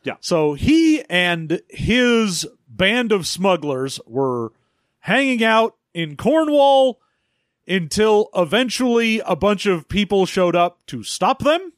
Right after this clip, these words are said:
Speaker 1: Yep, to stop this vile smuggling.
Speaker 2: They ran into the cave system, which of course they knew,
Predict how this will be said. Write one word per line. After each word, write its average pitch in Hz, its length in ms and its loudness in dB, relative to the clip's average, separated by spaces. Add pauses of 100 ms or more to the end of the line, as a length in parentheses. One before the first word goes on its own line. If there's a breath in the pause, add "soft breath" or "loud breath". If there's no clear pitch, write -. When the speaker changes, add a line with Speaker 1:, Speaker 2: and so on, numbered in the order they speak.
(160)
Speaker 1:
Yep, 175 240 -6
to 123 100 -8
stop 202 360 0
this 135 180 -4
vile 202 440 0
smuggling. 143 680 -4 (560)
Speaker 2:
They 294 320 0
ran 233 460 0
into 208 680 -2
the 156 120 -6
cave 320 340 0
system, 220 320 -2
which 240 120 -2
of 170 100 -6
course 180 260 0
they 165 160 0
knew, 190 460 0